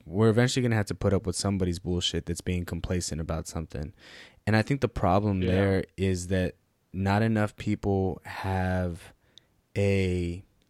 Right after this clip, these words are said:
Speaker 1: uh, perspective on life that isn't just about themselves, right? Because it's,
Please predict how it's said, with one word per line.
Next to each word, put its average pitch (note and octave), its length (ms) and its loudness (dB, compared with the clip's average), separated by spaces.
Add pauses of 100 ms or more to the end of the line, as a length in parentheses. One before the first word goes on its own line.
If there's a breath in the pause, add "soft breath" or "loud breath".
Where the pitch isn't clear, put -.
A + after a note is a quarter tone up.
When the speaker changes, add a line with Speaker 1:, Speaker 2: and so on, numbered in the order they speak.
(500)
Speaker 1:
uh, F#2 380 -4
perspective F#2+ 1000 -2
on F#2 260 0
life F2+ 400 0
that - 220 -2
isn't G2 400 0
just - 340 0
about F2 380 -2
themselves, F2 720 0
right? A2 180 6
Because A2+ 300 0
it's, A2 160 -2